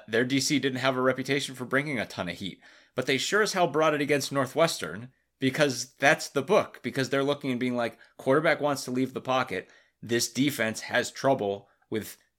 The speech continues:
three lineman defensive fronts and bringing heat." So you're going to see the exact same thing from Maryland. It's three down linemen,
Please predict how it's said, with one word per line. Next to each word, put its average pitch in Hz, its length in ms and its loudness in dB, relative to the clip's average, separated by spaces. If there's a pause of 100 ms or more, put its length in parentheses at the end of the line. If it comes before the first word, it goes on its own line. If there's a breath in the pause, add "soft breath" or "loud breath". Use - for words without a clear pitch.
three 120 340 0
lineman 127 420 2
defensive 117 500 -2
fronts 117 400 2
and 98 240 -8
bringing 110 340 -2
heat." 110 320 -6 (200 loud breath)
So - 200 -2
you're 170 200 2
going 151 320 0
to 147 80 -2
see 151 320 -4
the 120 240 -2
exact 104 720 0
same 117 320 -4
thing 98 320 -4
from 95 240 -8
Maryland. 87 400 -4 (300 soft breath)
It's - 240 -6
three 95 380 -8
down 143 300 2
linemen, 104 460 -6